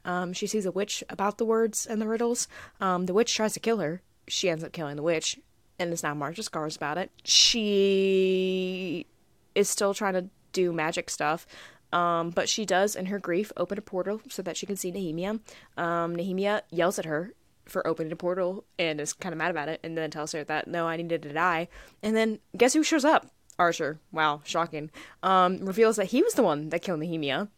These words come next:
or, like, set up the plan to kill Nehemia. And then he runs off as a lovely creature walks through the portal. Um, as the creature walks through the portal, uh, Dorian and, uh, Cale show up because Dorian had a dream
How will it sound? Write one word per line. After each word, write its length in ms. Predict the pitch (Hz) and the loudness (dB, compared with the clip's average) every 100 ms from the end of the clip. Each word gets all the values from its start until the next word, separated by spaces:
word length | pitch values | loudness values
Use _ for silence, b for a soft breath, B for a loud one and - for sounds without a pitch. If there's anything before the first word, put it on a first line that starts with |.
| _ | _
or, 160 | 175 170 | 0 2
like, 200 | 143 - | 2 -2
set 240 | - 170 - | -2 -2 -2
up 80 | - | -10
the 60 | |
plan 220 | - 143 | -10 -8
to 60 | 127 | -8
kill 160 | 151 143 | -8 -10
Nehemia. 480 | 139 143 151 190 190 - - _ _ _ | -8 -6 -4 -4 -6 -16 -20 _ _ _
And 140 | 247 262 | 4 6
then 80 | 302 | 8
he 120 | 330 | 10
runs 200 | 330 339 | 8 8
off 300 | 370 165 - - | 8 6 -2 2
as 220 | 214 220 | 4 4
a 140 | 196 175 | 2 4
lovely 300 | 196 233 269 | 2 2 0
creature 460 | - 202 151 151 208 | 0 0 0 -4 -8
walks 300 | 160 156 - | -8 -6 -6
through 80 | |
the 60 | 147 | -6
portal. 380 | - 156 143 151 B B B B B | -4 -4 -4 -8 B B B B B
Um, 400 | 208 202 196 202 - | 2 4 4 2 0
as 180 | 214 - | 0 2
the 280 | 202 185 - | 2 0 0
creature 240 | 220 226 | -2 0
walks 200 | 196 185 | 0 0
through 100 | - | -2
the 60 | 180 | -4
portal, 400 | 202 214 190 208 _ _ _ - | -2 0 0 -2 _ _ _ 2
uh, 280 | 175 175 | 4 4
Dorian 500 | 175 175 170 165 160 - | 4 2 2 0 -2 -2
and, 360 | 170 165 156 170 | -2 0 -2 -2
uh, 240 | 165 151 - | -2 -2 -4
Cale 240 | - 208 392 | -2 0 0
show 200 | - 147 | -2 -2
up 180 | 160 - | -4 -4
because 240 | 180 185 | -4 -2
Dorian 280 | 196 262 269 | -2 -2 -2
had 120 | 226 | -4
a 40 | |
dream 540 | 170 160 180 226 254 | -6 -4 -2 0 0